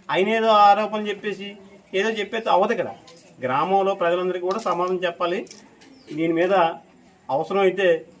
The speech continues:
మేము డిఎల్పిఓ ఆఫీస్కి, కలెక్టర్ గారి దగ్గర కూడా వెళ్తాం. ఎట్టి పరిస్థితుల్లో కూడా ఈ పదమూడు నుంచి పద్దెనిమిది వరకు ఎంత అయితే ఖర్చు పెట్టారో, ఆ ఖర్చులు బయట తేలి వరకు, ప్రజలు తెలిసే వరకు మట్టుకు నేనైతే వదిలిపెట్టను.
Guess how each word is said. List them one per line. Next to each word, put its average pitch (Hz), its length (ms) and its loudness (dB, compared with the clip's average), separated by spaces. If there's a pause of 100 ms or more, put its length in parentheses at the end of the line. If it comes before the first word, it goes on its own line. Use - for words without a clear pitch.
(240)
మేము 156 160 -8
డిఎల్పిఓ 180 520 0
ఆఫీస్కి, 180 540 -2 (360)
కలెక్టర్ 151 300 0
గారి 175 140 2
దగ్గర 170 160 0
కూడా 180 260 0
వెళ్తాం. 185 340 0 (300)
ఎట్టి 147 200 -8
పరిస్థితుల్లో 175 500 -2
కూడా 175 260 4 (580)
ఈ 143 60 -10 (140)
పదమూడు 175 440 2
నుంచి 180 160 -2
పద్దెనిమిది 175 460 0
వరకు 175 160 0 (120)
ఎంత 151 200 -6
అయితే 175 140 -2
ఖర్చు 170 320 -4
పెట్టారో, 175 360 2 (360)
ఆ 143 80 -2
ఖర్చులు 165 380 -8 (100)
బయట 170 180 0 (120)
తేలి 180 240 4
వరకు, 185 180 2
ప్రజలు 175 300 -4
తెలిసే 175 280 -6
వరకు 175 180 -2
మట్టుకు 180 240 -6
నేనైతే 170 320 -2
వదిలిపెట్టను. 170 640 -4